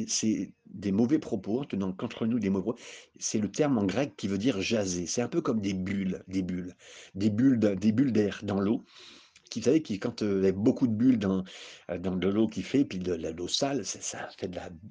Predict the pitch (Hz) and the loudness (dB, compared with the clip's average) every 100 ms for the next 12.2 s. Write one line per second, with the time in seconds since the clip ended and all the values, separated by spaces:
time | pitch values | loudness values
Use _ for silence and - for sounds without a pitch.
0 | - - - - 95 92 92 95 151 165 | -12 -12 -10 -6 -4 -4 -4 -2 -2 -2
1 | - - - 98 120 - 151 - - - | -4 -8 -4 2 4 4 -4 -4 -8 -20
2 | - - - - - 131 101 - - - | -20 -20 -20 -8 -4 -2 -2 -6 -6 0
3 | 104 101 135 - 104 - 165 139 120 104 | 2 2 0 0 -6 -4 -4 -2 0 0
4 | 98 - - _ - - _ - 104 - | -2 -8 -16 _ -20 -20 _ -6 -4 0
5 | 180 151 131 117 135 - 107 101 98 95 | 0 2 4 4 2 -2 -6 -4 -6 -6
6 | - 127 127 - - - - - - - | -4 -4 -4 -8 -20 -20 -20 -20 -10 0
7 | 107 110 120 180 120 107 117 117 117 - | 2 4 4 2 -2 0 2 2 2 0
8 | 156 - 156 143 - 110 - 107 180 - | -4 -2 -4 -6 -10 -12 -12 -10 -10 -12
9 | - - _ - 95 92 90 - 123 - | -20 -20 _ -6 -2 -2 -4 -6 -6 -6
10 | 101 98 107 92 92 90 - 98 107 113 | -4 -4 -4 -4 -6 -6 -6 -4 -2 -2
11 | 98 98 104 104 95 - 110 98 92 - | -2 -2 -2 -2 -4 -4 -2 -2 -2 -2
12 | 127 135 | -2 -4